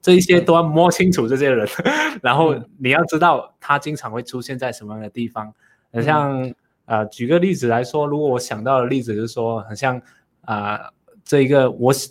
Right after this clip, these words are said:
Speaker 1: 今天我要卖衣服嘛，我要服务的对象是那些，
Speaker 2: 嗯。
Speaker 1: 呃，买，买衣服的人。那如果你说很像，诶，我买，买衣服，<laughs> 就是每个人都要穿衣服啊，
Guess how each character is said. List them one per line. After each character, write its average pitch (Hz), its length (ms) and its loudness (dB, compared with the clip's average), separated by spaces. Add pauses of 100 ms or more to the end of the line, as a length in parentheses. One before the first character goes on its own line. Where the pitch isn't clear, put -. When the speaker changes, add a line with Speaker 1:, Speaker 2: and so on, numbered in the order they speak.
(120)
Speaker 1:
今 143 160 -4
天 143 140 0
我 117 140 2
要 127 180 2
卖 131 200 0
衣 120 160 0
服 110 200 -6
嘛， 104 140 -8 (220)
我 110 120 -4
要 123 80 2
服 120 180 -2
务 131 60 0
的 120 120 2
对 127 160 -4
象 120 220 -4
是 117 300 -4
那 117 120 -4
些， 113 400 -2 (200)
Speaker 2:
嗯。 147 160 -12
Speaker 1:
呃， 104 260 -4
买， 104 380 -2 (560)
买 107 140 -6
衣 135 140 4
服 135 220 0
的 117 120 2
人。 104 260 -4 (100)
那 185 260 2 (260)
如 202 120 4
果 185 140 6
你 131 100 4
说 160 300 6
很 127 80 4
像， 151 280 0 (180)
诶， 147 100 2
我 143 240 4
买， 131 260 0
买 131 220 0
衣 151 140 4
服， 131 220 2 (340)
<laughs> 302 340 -4
就 185 140 4
是 147 60 -6
每 139 180 2
个 180 60 4
人 185 80 4
都 180 80 6
要 175 60 6
穿 175 200 0
衣 175 140 2
服 131 140 -8
啊， 127 120 0